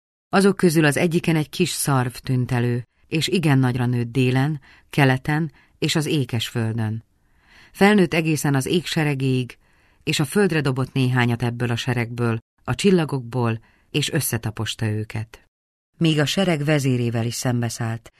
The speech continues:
elvette tőle a mindennapi áldozatot, és feldúlt a szentélyét.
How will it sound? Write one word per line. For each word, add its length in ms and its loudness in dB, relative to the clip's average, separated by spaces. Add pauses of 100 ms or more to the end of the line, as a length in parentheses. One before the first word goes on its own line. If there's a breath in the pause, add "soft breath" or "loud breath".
(280 loud breath)
elvette 460 4
tőle 320 0
a 60 2
mindennapi 600 2
áldozatot, 720 -2 (420 soft breath)
és 180 -2
feldúlt 440 2
a 60 0
szentélyét. 920 -4